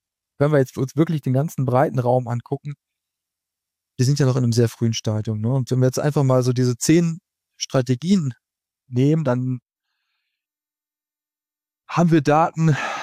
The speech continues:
zu, zu, äh, zum, zum Abfallbereich natürlich in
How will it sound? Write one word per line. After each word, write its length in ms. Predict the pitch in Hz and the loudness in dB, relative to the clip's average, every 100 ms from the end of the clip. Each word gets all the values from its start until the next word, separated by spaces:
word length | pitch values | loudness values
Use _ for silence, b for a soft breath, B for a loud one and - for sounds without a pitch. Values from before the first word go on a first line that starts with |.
| B B | B B
zu, 600 | - - 160 160 156 147 | -4 2 4 6 4 2
zu, 540 | - 156 147 143 143 - - - | 0 0 2 2 0 -2 -10 -10
äh, 100 | - _ _ _ _ _ | -10 _ _ _ _ _
zum, 220 | - 135 - - - _ _ | -8 -8 -8 -18 -20 _ _
zum 160 | - | -8
Abfallbereich 640 | - - 185 165 151 160 - | -6 -2 0 0 0 0 0
natürlich 400 | 139 - 156 - | -6 -2 -4 -4
in 320 | 139 139 139 | -6 -4 -8